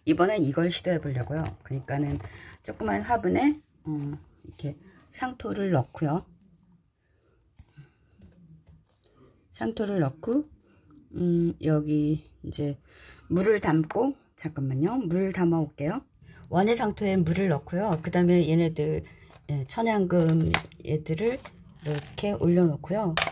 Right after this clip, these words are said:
이 위에다 다시, 어, 이 위에 원예 상토를 다시 뿌리고요. 그리고 분무기로 얘를 할 겁니다. 그러면은 얘들이,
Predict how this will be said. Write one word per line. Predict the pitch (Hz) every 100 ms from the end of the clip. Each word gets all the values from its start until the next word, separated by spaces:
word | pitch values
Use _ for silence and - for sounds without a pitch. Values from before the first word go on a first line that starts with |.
| - - - -
이 | 175 175
위에다 | 139 165 160 156 190 214
다시, | 170 156 233 285 302 - - - - -
어, | - 160 151 151 156 - _ _ - - -
이 | 202 196
위에 | 165 175 202
원예 | 226 160 180
상토를 | 196 175 185 185
다시 | 175 151 175 170 -
뿌리고요. | 226 208 180 214 139 - _ _ _ _ _ - - -
그리고 | - 170 170 170 170 - _ - -
분무기로 | 190 196 170 170 170 170 165 156 -
얘를 | 156 160 170 165 170 - -
할 | 214 -
겁니다. | 180 143 156 147 131 - _ -
그러면은 | 170 170 170 175 170 170 - - -
얘들이, | 151 151 156 151 147